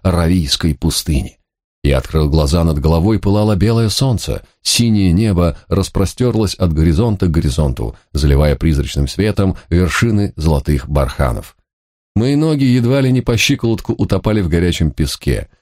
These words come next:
Справа за мой рукав держалась рыжая девушка в странном средневековом платье и вуале. А на шаг впереди нас яростно раздувал ноздри могучий вороной конь арабской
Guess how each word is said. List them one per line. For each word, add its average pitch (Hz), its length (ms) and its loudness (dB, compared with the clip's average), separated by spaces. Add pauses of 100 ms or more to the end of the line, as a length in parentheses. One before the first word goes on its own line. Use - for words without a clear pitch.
(160)
Справа 104 440 0
за 90 120 0
мой 87 160 2
рукав 95 400 -2 (160)
держалась 90 560 0
рыжая 85 500 2
девушка 65 580 -2 (160)
в - 60 -20
странном 95 640 0
средневековом 90 800 2
платье 95 500 0
и 90 160 0
вуале. 73 560 0 (420)
А 101 120 0
на 101 100 0
шаг 92 280 0
впереди 78 400 2
нас 85 280 0 (120)
яростно 120 540 0
раздувал 101 460 2
ноздри 110 380 2
могучий 92 580 2
вороной 85 460 2
конь 90 320 0 (100)
арабской 80 680 0